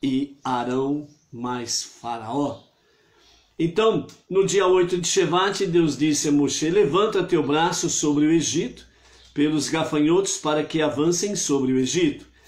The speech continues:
Eles comerão toda a relva da terra, tudo, tudo que o granizo tiver deixado.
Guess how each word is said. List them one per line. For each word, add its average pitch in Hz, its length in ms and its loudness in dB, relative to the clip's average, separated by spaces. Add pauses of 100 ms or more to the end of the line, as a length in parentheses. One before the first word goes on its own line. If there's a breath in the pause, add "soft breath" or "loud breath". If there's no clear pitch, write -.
(300 soft breath)
Eles 147 340 0
comerão 190 440 2
toda 170 240 2
a 160 40 0
relva 151 500 0
da 123 200 -4
terra, 160 640 -2
tudo, 165 320 2 (400)
tudo 190 300 -2
que 180 120 0
o 165 120 6
granizo 160 880 0 (360 soft breath)
tiver 151 520 0
deixado. 131 760 -2